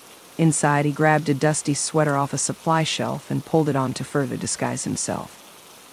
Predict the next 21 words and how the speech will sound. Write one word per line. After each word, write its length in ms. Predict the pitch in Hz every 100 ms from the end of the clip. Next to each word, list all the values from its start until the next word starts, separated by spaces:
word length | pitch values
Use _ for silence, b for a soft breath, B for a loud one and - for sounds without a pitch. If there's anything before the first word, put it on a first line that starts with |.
| - - - - -
Wouldn't 300 | 208 254 220
do 160 | 180 170
to 80 |
have 220 | 151 156 -
Atlas's 640 | 170 170 156 - 143 131
men 360 | 156 156 160 147
reporting 440 | 147 - 151 135
his 140 | 139
presence. 640 | - 170 151 - - - - - - - - - - - - - - - - - - - - - - - -
Ascending 460 | 156 175 170 160 160
the 60 |
stockroom 600 | - - 156 - 139 131 127
stairs, 640 | - 151 131 135 135 -
Booker 320 | 156 170 139 139
slipped 400 | - 170 - 160
out 220 | 151 147
onto 240 | 143 139
the 80 | 143
main 280 | 147 143 147
sales 400 | - 147 131 -
floor. 460 | - 139 131 -